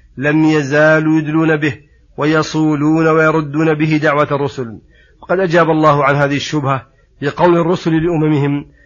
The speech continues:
قالت رسلهم: "إن نحن إلا بشر مثلكم ولكن الله يمن على من يشاء من عباده". فالرسل من الله عليهم بصفات وأخلاق وكمالات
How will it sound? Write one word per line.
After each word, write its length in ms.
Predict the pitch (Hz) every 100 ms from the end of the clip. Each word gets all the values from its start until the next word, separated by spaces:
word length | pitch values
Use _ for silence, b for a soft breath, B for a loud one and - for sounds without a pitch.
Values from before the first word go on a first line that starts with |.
| b b
قالت 420 | 151 170 175 165
رسلهم: 500 | 160 180 190 175 175
"إن 240 | 170 202 180
نحن 180 | 156 170
إلا 320 | 160 156 156
بشر 320 | 147 151 151
مثلكم 520 | 147 135 143 143 139 - b b b -
ولكن 460 | 143 143 - 147
الله 320 | 147 143 139 143
يمن 460 | 143 143 151 147
على 360 | 131 139 143 143
من 100 | 139
يشاء 500 | 139 139 - 143 147
من 120 | 139
عباده". 460 | 127 131 131 123 104 _ _ _ _ _ _ _ b b b b b
فالرسل 360 | 151 160 170 180
من 220 | 180 185
الله 380 | 175 175 165 170
عليهم 300 | 160 175 175
بصفات 520 | 160 - 160 165 160
وأخلاق 800 | 165 165 165 - 147 160 170 170
وكمالات 760 | 160 156 170 165 165 151 139